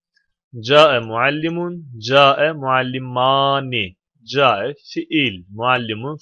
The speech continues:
fail, müsbet bir fail olduğundan raf alameti zamme. Câe yine fiil, muallimani yine fail. Ama kelime tesniye. Bu durumda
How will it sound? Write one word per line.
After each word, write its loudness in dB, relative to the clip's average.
fail, 0
müsbet -4
bir -8
fail 0
olduğundan -8
raf 0
alameti -2
zamme. 0
Câe 4
yine -4
fiil, -8
muallimani 0
yine -4
fail. -6
Ama -2
kelime -6
tesniye. -6
Bu -10
durumda -4